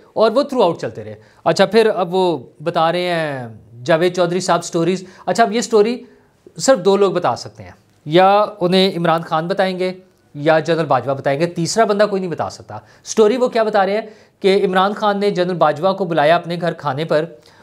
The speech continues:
और टेबल पर चार लोग थे,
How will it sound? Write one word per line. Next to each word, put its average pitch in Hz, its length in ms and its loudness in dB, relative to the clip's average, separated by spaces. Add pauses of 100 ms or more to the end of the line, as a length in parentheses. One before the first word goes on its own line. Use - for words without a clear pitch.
(120)
और 143 360 4 (1040)
टेबल 214 260 4
पर 214 160 0
चार 180 360 2
लोग 135 240 -8
थे, 101 160 -12